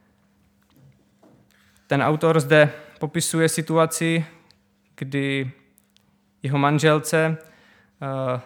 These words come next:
lékaři objevili nádor na mozku a přečtu jeden krátký úryvek z jeho jedné návštěvy v té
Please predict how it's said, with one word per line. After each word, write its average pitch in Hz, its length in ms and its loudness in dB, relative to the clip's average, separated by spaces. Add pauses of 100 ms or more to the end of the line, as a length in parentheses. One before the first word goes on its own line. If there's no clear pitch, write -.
(160)
lékaři 143 400 -2
objevili 139 600 0
nádor 139 520 4
na 143 120 2
mozku 196 600 2 (520)
a 127 380 0 (380)
přečtu - 320 -6
jeden 143 180 0
krátký 143 360 0
úryvek 139 580 0
z 123 120 -8
jeho 143 180 -2
jedné 131 400 -2
návštěvy 131 480 -2
v - 80 -12
té 120 300 -2